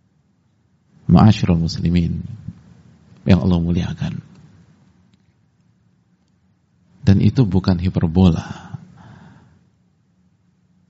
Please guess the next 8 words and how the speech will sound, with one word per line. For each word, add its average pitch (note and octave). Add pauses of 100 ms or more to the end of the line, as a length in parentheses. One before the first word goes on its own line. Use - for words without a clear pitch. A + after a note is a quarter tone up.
(760)
Itu A2+
real. F2+ (1600)
Apa B2+
artinya F2+ (1040)
orang A2+
punya F#2+
harta F2+
banyak F#2+